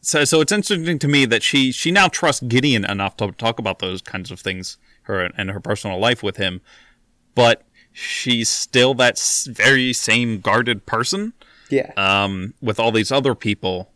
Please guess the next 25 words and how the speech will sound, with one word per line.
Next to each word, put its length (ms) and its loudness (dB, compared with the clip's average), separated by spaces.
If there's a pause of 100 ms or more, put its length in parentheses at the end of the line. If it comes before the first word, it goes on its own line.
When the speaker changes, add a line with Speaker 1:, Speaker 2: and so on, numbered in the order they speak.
(180)
Speaker 1:
It, 200 -2
it's 200 0
interesting 420 -2
for 180 0
her 120 4
character 480 2
because 520 -2 (1000)
it's, 240 -2
she's 300 -2
gonna 180 2
create 280 2
the 60 -6
same 360 0
problems 640 0
with 220 0
all 160 2
these 220 0
other 240 0
people 580 -2 (440)
that 200 2
she 180 -2
had 260 0
before 680 -2
that 220 -2
she 380 -4